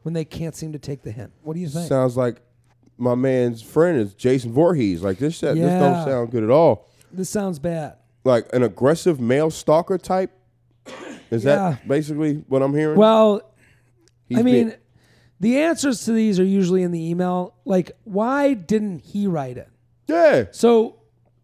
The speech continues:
Speaker 1: you know, I don't wanna say anything. Like, this girl seems nice. I'm sure the boyfriend's nice. But he is obviously not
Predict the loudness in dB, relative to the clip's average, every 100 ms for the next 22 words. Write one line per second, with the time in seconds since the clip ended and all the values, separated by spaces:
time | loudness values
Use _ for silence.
0 | _ -20 -20 -20 -14 -6 -2 -2 0 -2
1 | 0 -2 -2 -4 -6 -4 -4 -2 0 0
2 | 0 -6 -4 -2 -2 -2 -6 -6 -4 -2
3 | -2 -2 -4 -4 -4 -4 -6 -20 -20 _
4 | 0 0 0 _ _ _ _ -4 4 6
5 | 8 6 4 0 -4 -4 -2 -2 0 0
6 | -2 -2 -4 -2 -4 -4 -4 -6